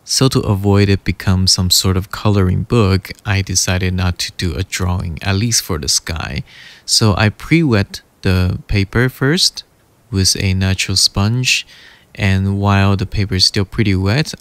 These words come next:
I start to mix the color that I need. I re-wet the paper again because I do need plenty of wetness here.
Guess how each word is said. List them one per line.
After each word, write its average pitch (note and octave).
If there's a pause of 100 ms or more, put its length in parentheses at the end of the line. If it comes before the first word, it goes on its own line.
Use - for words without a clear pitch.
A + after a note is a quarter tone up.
I F#2+
start F#2 (120)
to F#2 (340)
mix F#2+
the F#2
color F#2+
that F#2+
I F2+
need. F#2 (680)
I F#2+
re-wet G2+
the G2
paper G2
again A2+ (440)
because F#2
I F#2+
do A2+
need G#2
plenty F#2+
of F2
wetness F2+
here. -